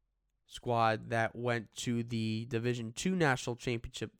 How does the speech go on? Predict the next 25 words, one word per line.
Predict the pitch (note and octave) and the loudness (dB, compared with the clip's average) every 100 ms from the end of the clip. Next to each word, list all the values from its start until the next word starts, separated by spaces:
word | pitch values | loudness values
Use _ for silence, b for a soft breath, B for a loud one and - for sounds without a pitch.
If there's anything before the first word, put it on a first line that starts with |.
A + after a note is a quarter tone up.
| - | -8
game | C3 A#2 A2+ | -4 -2 2
last | A2 A2+ - | 4 2 0
year | A2+ | -4
where | A2 | -2
they | A2 | 0
lost | A2 A2 - | 2 0 -2
to | - | -6
Limestone | A2+ G#2+ G#2+ G#2+ - G#2+ G#2+ | -2 0 -2 -4 -4 -4 -4
in | G#2+ | -6
the | |
title | - A2+ A2 A2 | -4 -4 -2 -4
game. | A2 G#2+ G#2+ - _ _ _ _ | -4 -4 -6 -12 _ _ _ _
Lemoyne | A#2 A#2+ D#3+ F#3+ | -2 2 4 6
is | E3+ | 4
in | E3 | 4
action. | E3 D3+ D3 - D3+ C#3 _ - | 4 4 4 0 -2 -4 _ -2
Belmont | A#2+ A#2 A2 - | 0 2 0 2
Abbey's | B2+ C3 B2+ | 4 4 2
in | A#2+ A2+ | 0 2
action. | A2+ - - A2 - _ _ _ _ | 0 0 -8 -10 -10 _ _ _ _
Seton | - D3 C3+ A#2+ | -4 0 0 0
Hill | C#3 C#3+ C#3+ C#3+ - | 2 4 4 2 0
is | B2 | -4
at | A#2+ A#2 - | -2 -2 0
Lenoir-Rhyne. | A#2 A#2 A#2 A2+ A#2 C#3 D#3 D3+ D#3 | -2 0 0 0 0 4 4 4 2